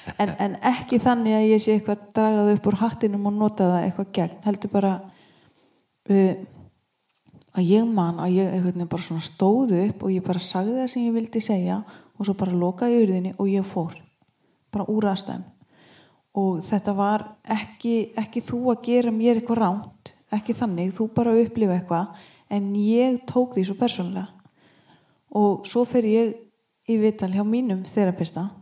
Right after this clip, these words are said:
einhverjum tveimur dögum síðar eða eitthvað, og, hérna,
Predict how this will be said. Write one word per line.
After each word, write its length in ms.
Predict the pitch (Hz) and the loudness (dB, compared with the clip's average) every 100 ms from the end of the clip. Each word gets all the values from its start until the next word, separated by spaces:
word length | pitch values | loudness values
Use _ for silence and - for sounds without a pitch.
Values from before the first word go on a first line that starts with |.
| _ _ _ _ _ - | _ _ _ _ _ -6
einhverjum 480 | 185 196 190 185 220 | -4 0 0 -2 -4
tveimur 300 | 208 185 190 | -2 -2 -2
dögum 220 | 190 185 | -4 -2
síðar 300 | 190 196 185 196 | -2 0 0 -2
eða 140 | 175 | -4
eitthvað, 240 | 175 175 214 - - _ _ _ _ _ _ _ _ | -4 -6 -6 -12 -20 _ _ _ _ _ _ _ _
og, 140 | 208 196 | 0 2
hérna, 480 | 202 196 202 202 | 2 -2 -4 -4